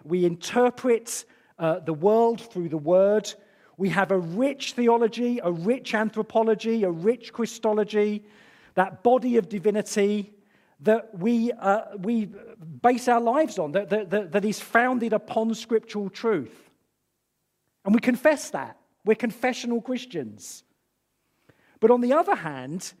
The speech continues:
we struggle a little bit more with issues of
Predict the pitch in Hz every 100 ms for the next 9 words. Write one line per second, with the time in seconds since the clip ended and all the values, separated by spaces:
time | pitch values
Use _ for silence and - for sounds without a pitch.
0 | _ _ _ _ - 196 247 - - 240
1 | 320 339 233 220 285 285 240 233 190 190
2 | 180 190 196 226 - 226 208 - 180 196
3 | 196 165 -